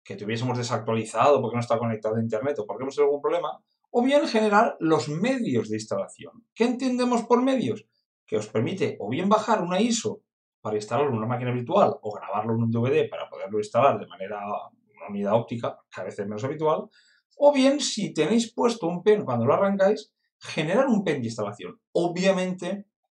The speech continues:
es muchísimo más rápido y muchísimo más eficiente hacerlo con un pen, pero bueno,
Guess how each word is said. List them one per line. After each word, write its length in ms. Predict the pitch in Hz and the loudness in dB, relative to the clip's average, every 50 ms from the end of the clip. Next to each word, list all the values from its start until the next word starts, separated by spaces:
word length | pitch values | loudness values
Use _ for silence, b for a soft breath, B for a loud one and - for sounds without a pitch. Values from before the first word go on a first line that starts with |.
| _ _ - | _ _ -6
es 160 | 170 170 - | -4 -4 -2
muchísimo 800 | 156 151 151 143 139 139 - - - 302 320 302 233 214 190 175 | -2 -2 -2 -2 -2 -4 -6 -8 -8 -6 -2 0 0 0 0 0
más 160 | 175 175 175 | 0 0 0
rápido 320 | 175 175 170 175 185 185 175 | 0 -2 -2 -2 -2 -4 -2
y 40 | 147 | -2
muchísimo 440 | 131 123 - 208 190 160 147 135 | -4 -4 -2 -2 -2 0 -2 -2
más 160 | 123 123 120 147 | -4 -4 -4 -4
eficiente 640 | 147 156 147 151 151 151 151 - 160 170 175 _ _ _ _ _ _ - | -6 -6 -8 -8 -8 -8 -6 -8 -10 -10 -10 _ _ _ _ _ _ -18
hacerlo 380 | - - - 123 117 120 123 113 | -16 -6 -4 -2 0 0 0 -2
con 160 | 120 117 110 104 | -2 -2 -2 -2
un 140 | 101 101 | -2 0
pen, 360 | 104 151 165 151 117 113 - _ | 2 2 2 2 -2 -8 -12 _
pero 160 | - 71 69 82 | -16 -14 -12 -10
bueno, 320 | 90 120 127 - - | -8 -8 -8 -8 -12